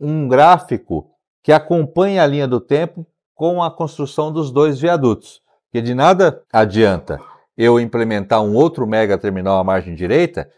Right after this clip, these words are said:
sem antes resolver o gargalo do Alemoa, a construção dos dois viadutos. Então essas notícias são importantes. O nosso papel é calibrar esse crescimento,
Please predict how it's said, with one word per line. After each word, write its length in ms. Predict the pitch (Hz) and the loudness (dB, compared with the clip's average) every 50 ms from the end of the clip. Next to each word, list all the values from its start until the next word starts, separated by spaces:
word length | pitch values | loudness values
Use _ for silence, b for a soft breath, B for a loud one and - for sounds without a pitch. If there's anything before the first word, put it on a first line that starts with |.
| _ _ _ _ | _ _ _ _
sem 360 | - - - 147 156 143 135 | -10 -2 -2 0 0 0 -2
antes 300 | 143 160 160 - - - | -4 -4 -6 -10 -14 -10
resolver 580 | 113 120 139 127 113 135 113 98 107 135 139 | -6 -6 -4 -2 -2 -2 -2 0 -2 -2 -2
o 60 | 143 135 | -2 0
gargalo 520 | 123 131 123 113 95 110 120 127 127 123 | 2 2 2 2 2 0 0 0 0 -2
do 100 | 120 131 | -2 0
Alemoa, 680 | 131 135 147 151 147 123 117 117 113 101 87 76 - _ _ _ _ _ - - | 0 0 0 -2 0 0 2 2 2 0 -2 -4 -8 _ _ _ _ _ -10 -10
a 60 | 92 | -8
construção 640 | - - 117 107 - - 123 104 - - 120 120 123 | -6 -6 -8 -8 -8 -10 -12 -10 -6 -6 -6 -4 -4
dos 220 | 131 131 113 101 | -6 -8 -8 -6
dois 340 | 92 113 120 123 113 98 98 | -2 -2 -2 -2 -2 -4 -6
viadutos. 680 | 113 135 147 143 117 104 95 82 - - - - - _ _ _ _ _ _ _ _ | -2 -2 -2 0 0 -2 -4 -4 -6 -12 -20 -20 -20 _ _ _ _ _ _ _ _
Então 140 | - - 151 | -6 -4 -4
essas 260 | 160 151 - 170 151 | -4 -2 -2 -2 0
notícias 480 | 147 160 143 147 - 180 170 - 190 180 | 0 -2 -4 -4 -6 -10 -6 -6 -6 -6
são 200 | - - 185 185 | -4 -4 -4 -4
importantes. 640 | 185 180 180 196 190 180 185 147 113 90 - - _ _ _ _ _ _ | -4 -4 -2 0 0 0 2 0 0 0 -2 -12 _ _ _ _ _ _
O 120 | - 123 | -4 0
nosso 320 | 135 160 180 175 - - 147 | 2 2 2 2 0 -2 -2
papel 640 | - - 107 - - 135 143 143 113 87 - b b b b b b - | 0 0 0 2 4 6 6 6 6 4 2 b b b b b b -8
é 80 | 104 | -6
calibrar 640 | - - 143 135 139 131 117 104 117 135 151 170 165 | -2 0 0 2 2 0 -2 0 2 4 4 2 2
esse 240 | 165 151 - - 160 | 0 -4 -6 -8 -10
crescimento, 840 | 147 - 156 156 147 147 - 160 135 117 101 87 78 - _ _ _ | -6 -4 -4 -4 -4 -4 -6 -6 -4 -2 -4 -4 -6 -8 _ _ _